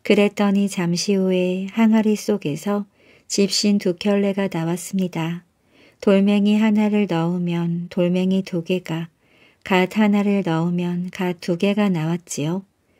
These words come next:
산속의 어르신들이 귀한 선물을 주신 게로구나. 김선비는 신기한 항아리 덕분에 다시 예전처럼 부자가 되었습니다.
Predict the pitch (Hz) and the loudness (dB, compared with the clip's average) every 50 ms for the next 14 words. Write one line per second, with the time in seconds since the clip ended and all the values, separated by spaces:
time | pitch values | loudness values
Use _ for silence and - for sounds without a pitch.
0 | _ _ _ _ _ _ - - - 202 190 190 - - 190 185 190 190 180 170 | _ _ _ _ _ _ -6 -2 0 2 2 2 2 0 0 0 0 0 0 0
1 | 170 175 180 175 - - 190 175 165 175 170 180 175 170 - _ _ _ _ _ | 0 0 -2 -4 -4 -4 -4 -4 -4 -4 -4 -4 -4 -6 -8 _ _ _ _ _
2 | - - - 202 190 190 190 190 190 208 196 185 180 180 180 180 180 175 - 170 | -8 -2 2 2 4 4 2 0 0 0 0 0 0 0 -2 -2 -4 -4 -4 -4
3 | 170 - 175 170 165 170 160 - 160 160 - 160 165 175 180 175 _ _ _ _ | -4 -2 -2 -2 -2 -2 -2 -4 -4 -6 -4 -4 -4 -4 -6 -8 _ _ _ _
4 | _ _ _ _ _ _ _ _ _ _ _ - - 202 196 202 196 214 214 202 | _ _ _ _ _ _ _ _ _ _ _ -2 2 2 2 2 4 2 2 2
5 | 196 208 202 190 196 196 196 196 196 - - 233 226 214 226 220 214 214 208 214 | 2 2 2 2 2 2 0 0 -2 0 2 2 4 4 4 2 2 2 2 2
6 | 208 226 214 214 214 208 214 208 - 165 156 156 - - 180 170 165 165 165 165 | 2 2 2 2 2 2 0 -2 -2 -2 -6 -6 -6 -4 -4 -2 -2 -2 -2 -4
7 | 170 165 _ _ _ _ _ _ _ _ - - 190 185 180 - - 202 185 170 | -6 -8 _ _ _ _ _ _ _ _ -6 -2 0 0 0 2 2 2 2 2
8 | 160 - 196 196 190 190 - 196 180 190 180 180 180 180 185 180 - 180 170 170 | 2 0 0 0 -2 -2 -2 -2 -2 -2 -2 -2 -2 -2 -4 -2 0 0 0 2
9 | 190 190 190 202 196 190 - 175 160 165 175 170 - 196 185 180 175 - 165 156 | 0 0 0 0 -2 -2 -2 -2 -2 -2 -2 -4 -4 -4 -2 -2 -2 -4 -4 -4
10 | 165 170 180 | -6 -6 -8